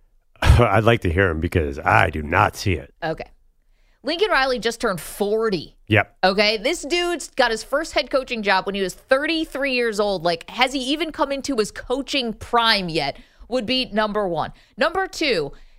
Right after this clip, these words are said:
Speaker 2: you are about to go into the Big Ten. Next year, this is gonna be a different kind of ball game that you're gonna have to win.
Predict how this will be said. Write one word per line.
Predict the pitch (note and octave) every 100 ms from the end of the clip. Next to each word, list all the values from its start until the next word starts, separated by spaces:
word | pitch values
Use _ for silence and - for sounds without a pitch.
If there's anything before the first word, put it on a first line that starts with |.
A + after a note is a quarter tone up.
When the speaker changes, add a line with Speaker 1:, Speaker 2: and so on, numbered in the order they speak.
| _
Speaker 2:
you | F#3 A#3 F#4+
are | F#4+
about | C#4 A#3 A#3+
to | A3
go | G3+ G#3
into | G#3 G#3 - G3
the |
Big | D#3 F3 D3+
Ten. | E3 G#2 - _ _ -
Next | G#3+ D#4 - A3+
year, | A#3 G#3+ G3+ G3+ - _
this | G#3 A#3
is | C#4
gonna | A#3+ G#3+
be | F3+ F#3+ F#3 -
a | E3
different | D3+ A3+ A#3+ C#4 A3+
kind | - G3+ G3 F#3+
of | F#3 F3 D3+
ball | E3 F#3 F3+ F#3+
game | G3 D#3+ D3+ D3
that | E3
you're | F#3+ G3+
gonna | G3 F3
have | - F#3 F3
to | -
win. | E3+ D#3 D#3 F2+